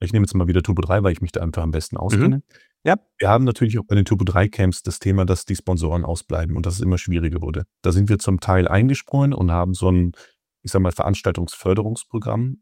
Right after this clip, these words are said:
Speaker 1: aus dem Partnerprogramm rausgemacht, wo wir einfach wissen, ich sage mal, ein Circa-Wert. Wir geben ungefähr über die Partner so fünfundsiebzigtausend Euro an diverse Veranstaltungen jedes Jahr nochmal dazu. Und in manchen Fällen ist es halt am Ende genau der ausschlaggebende Punkt, dass du auf einmal diese fünftausend Euro bei einer Veranstaltung extra bekommst, die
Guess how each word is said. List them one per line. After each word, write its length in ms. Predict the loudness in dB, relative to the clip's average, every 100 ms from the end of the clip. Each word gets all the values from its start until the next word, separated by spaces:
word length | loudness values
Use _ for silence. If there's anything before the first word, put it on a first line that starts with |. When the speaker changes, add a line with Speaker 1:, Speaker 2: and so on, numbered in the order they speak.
| -6
Speaker 1:
aus 180 | -6
dem 140 | -4 -6
Partnerprogramm 540 | -4 -4 -4 -2 -2
rausgemacht, 520 | 0 -4 -2 -4 -4
wo 140 | -4 -2
wir 80 | 0
einfach 220 | -2 -2
wissen, 380 | -2 0 -2 -4 _ _
ich 140 | -6 -4
sage 280 | 0 0
mal, 100 | 0 -2 -4
ein 100 | -4
Circa-Wert. 560 | 0 0 2 0 0 -4 _ _ _ _ -2
Wir 80 |
geben 360 | 2 2 0 -4 2
ungefähr 420 | 4 6 4 0
über 160 | 0
die 100 | 0
Partner 400 | 0 0 0 0
so 140 | -2 -4
fünfundsiebzigtausend 840 | 0 0 0 -4 -8 -4 -2 -2
Euro 200 | -2 0
an 100 | 0
diverse 340 | 0 0 -2 -4
Veranstaltungen 540 | -4 -4 -4 -2 0
jedes 260 | 0 -2 -4
Jahr 160 | -4
nochmal 200 | -2 -4
dazu. 280 | -6 -6 -8 -8
Und 160 | -8 0
in 120 | 4
manchen 320 | 4 2 -2
Fällen 300 | -2 0 -2
ist 160 | -2 -8
es 120 | -4
halt 260 | -4 -4 -12 -20 -20 -20 _ _
am 100 | -4
Ende 160 | 2 2
genau 260 | 4 4
der 120 | 4 2
ausschlaggebende 480 | 0 -2 0 -2
Punkt, 200 | -2 -4
dass 120 | -4 -6
du 80 |
auf 80 | -4
einmal 160 | 0 0
diese 220 | 0 -2
fünftausend 520 | -4 -6 -4 -4 -2
Euro 200 | -2 -2
bei 80 | -2
einer 100 | -4
Veranstaltung 460 | -4 -8 -6 -8 -6
extra 240 | -6 -4
bekommst, 480 | -4 -2 -2 -2 0
die 340 | 2 4 2